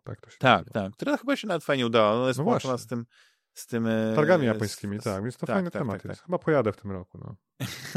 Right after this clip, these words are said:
Speaker 2: Koniecznie, koniecznie.
Speaker 1: Ale na razie
Speaker 2: Właśnie
Speaker 1: wakacje,
Speaker 2: teraz
Speaker 1: wiesz,
Speaker 2: zawsze
Speaker 1: jak jest.
Speaker 2: zastanawiam, jak,
Speaker 1: Tak.
Speaker 2: jak te hotele i tak dalej znoszą to, że taki,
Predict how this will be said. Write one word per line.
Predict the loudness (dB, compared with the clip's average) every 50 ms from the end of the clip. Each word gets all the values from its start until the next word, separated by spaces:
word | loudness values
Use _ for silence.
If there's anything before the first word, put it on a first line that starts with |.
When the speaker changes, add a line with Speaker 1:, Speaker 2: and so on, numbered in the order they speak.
| -6 -6 -6 -8 -10 -10 -10 -10 _ -16 -16 -16 -16 0
Speaker 2:
Koniecznie, | 2 6 6 6 6 4 0 -4 -4 -4
koniecznie. | -2 0 2 2 2 0 -2 -6 -8 -4 0
Speaker 1:
Ale | 2 2 4
na | 6
razie | 4 4 4 4
Speaker 2:
Właśnie | 6 4 6 6
Speaker 1:
wakacje, | 4 4 4 2 2
Speaker 2:
teraz | 4
Speaker 1:
wiesz, | 2 2
Speaker 2:
zawsze | 2 -2
Speaker 1:
jak | -2 0
jest. | 2 2
Speaker 2:
zastanawiam, | 4 4 4 2 2 2
jak, | 2 2 2 0 -6 -16 -18 -18 -18 -12
Speaker 1:
Tak. | 0 6
Speaker 2:
jak | 6 6 6 6 2
te | -2 -2 -2 -2
hotele | -4 -4 -4 0 _ 4 4 6 6 4 2
i | 2 0
tak | -2 -2
dalej | -2 -2 -2 0 0 0 0 -2 -4 -6
znoszą | -12 -8 -4 -2 0 0 -2 -4 -6 -8 -6 -2
to, | -2 -2 -2
że | -2 -2
taki, | -4 -4 -4 _ -4 -4 -4